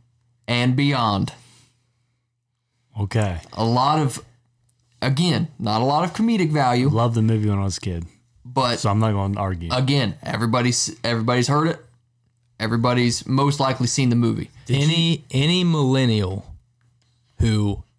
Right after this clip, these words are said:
Speaker 3: hears that quote knows what movie it's from.
Speaker 1: Yep, for sure. Toy Story one is by far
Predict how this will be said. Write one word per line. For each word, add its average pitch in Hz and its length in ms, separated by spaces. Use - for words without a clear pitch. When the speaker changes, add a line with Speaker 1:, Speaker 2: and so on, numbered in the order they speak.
Speaker 3:
hears 131 360
that 113 240
quote 104 440
knows 110 320
what 101 180
movie 98 280
it's 104 100
from. 117 220
Speaker 1:
Yep, - 180
for 127 120
sure. - 260
Toy 185 180
Story 170 280
one 135 280
is 117 120
by 117 200
far 113 480